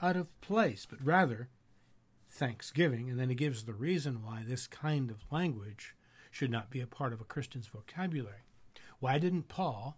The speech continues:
there say, in other words, "Don't take the Lord's name in vain"? But he says nothing about the Lord's name. He simply says that this is not appropriate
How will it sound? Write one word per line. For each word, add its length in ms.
there 440
say, 440
in 120
other 180
words, 540
"Don't 240
take 180
the 100
Lord's 300
name 180
in 120
vain"? 260
But 160
he 80
says 320
nothing 380
about 220
the 140
Lord's 220
name. 260
He 80
simply 420
says 380
that 180
this 220
is 160
not 320
appropriate 640